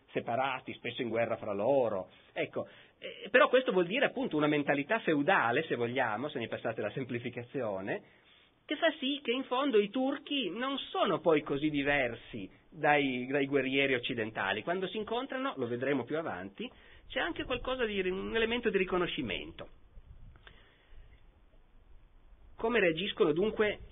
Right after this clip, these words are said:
i musulmani all'arrivo dei crociati e che impressione gli fanno? Diciamo alcune cose molto generali. Non riescono assolutamente a convincersi che vengano per motivi ideali. Questi sono venuti a invadere, a portarci via casa nostra e sono, la,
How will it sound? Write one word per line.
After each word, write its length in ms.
i 120
musulmani 680
all'arrivo 720
dei 160
crociati 540
e 80
che 100
impressione 760
gli 220
fanno? 420
Diciamo 280
alcune 240
cose 180
molto 220
generali. 480
Non 180
riescono 360
assolutamente 460
a 60
convincersi 680
che 120
vengano 400
per 140
motivi 460
ideali. 480
Questi 240
sono 140
venuti 260
a 40
invadere, 400
a 40
portarci 400
via 180
casa 200
nostra 580
e 300
sono, 500
la, 140